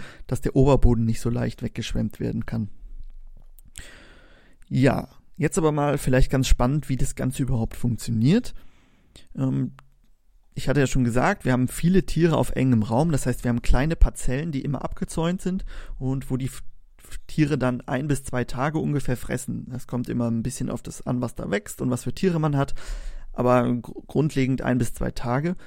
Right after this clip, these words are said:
Und dann lässt man die Tiere auf das nächste Stück Weide.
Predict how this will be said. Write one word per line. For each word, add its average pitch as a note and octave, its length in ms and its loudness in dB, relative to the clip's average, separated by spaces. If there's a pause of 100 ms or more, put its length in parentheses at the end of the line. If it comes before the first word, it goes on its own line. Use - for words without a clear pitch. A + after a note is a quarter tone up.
(500)
Und B2+ 540 4
dann F3 260 0 (920)
lässt C3+ 240 4
man C#3+ 100 2
die C3 100 -2
Tiere C#3 240 0
auf - 140 -4
das C3 160 -4
nächste A#2+ 280 0
Stück - 240 -8
Weide. A2+ 300 -6